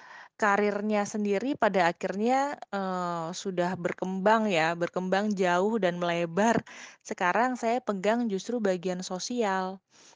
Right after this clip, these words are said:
yang notabene sudah nggak terlalu nyambung lagi dengan jurusan yang diambil dulu. Jadi yang penting, eh, teman-teman keep on exploring, keep on learning,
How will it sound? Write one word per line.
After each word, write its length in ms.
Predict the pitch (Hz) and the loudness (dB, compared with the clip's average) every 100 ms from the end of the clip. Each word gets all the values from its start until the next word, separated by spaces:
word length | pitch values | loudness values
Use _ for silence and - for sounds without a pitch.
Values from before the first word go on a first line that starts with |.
| _ | _
yang 320 | 208 196 190 185 | 0 0 0 -2
notabene 480 | 180 175 175 190 | 0 0 0 0
sudah 320 | 240 226 185 170 | -2 -2 -4 -2
nggak 160 | - | -4
terlalu 320 | 170 170 175 | -2 -2 -2
nyambung 320 | 180 180 180 196 | -4 -6 -4 -2
lagi 320 | 214 226 208 | -2 -2 -4
dengan 320 | 185 175 170 | -2 -4 -4
jurusan 480 | 170 170 180 208 202 | -6 -8 -6 -6 -4
yang 80 | 190 | -4
diambil 400 | 165 165 170 175 | -4 -4 -4 -4
dulu. 480 | 196 196 156 156 156 _ - - _ _ | -4 -4 -4 -8 -10 _ -20 -20 _ _
Jadi 320 | - 190 262 | -6 -2 2
yang 160 | 269 220 | 2 2
penting, 560 | 208 202 247 269 277 | 0 -2 -2 -2 -4
eh, 380 | - 196 196 190 | -4 -2 0 0
teman-teman 560 | 190 196 190 208 247 254 | -2 -6 -4 -2 -2 -2
keep 160 | 247 233 | -4 -2
on 160 | 208 202 | -2 -2
exploring, 960 | 196 - - 175 175 180 202 208 214 208 | -4 -8 -4 0 0 0 0 0 -2 -4
keep 160 | 202 196 | -8 -6
on 240 | - 185 | -4 -4
learning, 720 | 196 190 190 185 180 185 226 | -2 -4 -4 -8 -6 -6 -6